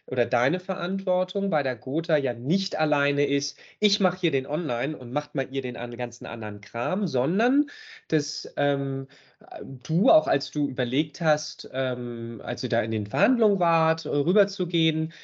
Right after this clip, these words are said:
war ja relativ stark, ähm, auch, auch, glaub ich, das Diskussionspunkt, "Was machen wir denn jetzt mit dem Außendienst?"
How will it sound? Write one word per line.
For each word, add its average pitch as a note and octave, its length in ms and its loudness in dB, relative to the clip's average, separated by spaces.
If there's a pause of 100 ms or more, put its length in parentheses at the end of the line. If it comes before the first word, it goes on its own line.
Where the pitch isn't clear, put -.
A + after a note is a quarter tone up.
(140)
war D3 80 4
ja C#3 80 2
relativ F3 420 0
stark, - 560 -4 (100)
ähm, C3 380 -4
auch, B2 480 0
auch, B2 180 -2
glaub A#2+ 180 4
ich, A2 100 -8
das A2 140 -6
Diskussionspunkt, C#3 720 -4
"Was D#3+ 120 -2
machen F#3+ 240 0
wir D#3+ 80 4
denn C#3+ 60 2
jetzt C#3 140 -2
mit B2+ 80 0
dem A#2+ 60 -2
Außendienst?" - 760 -6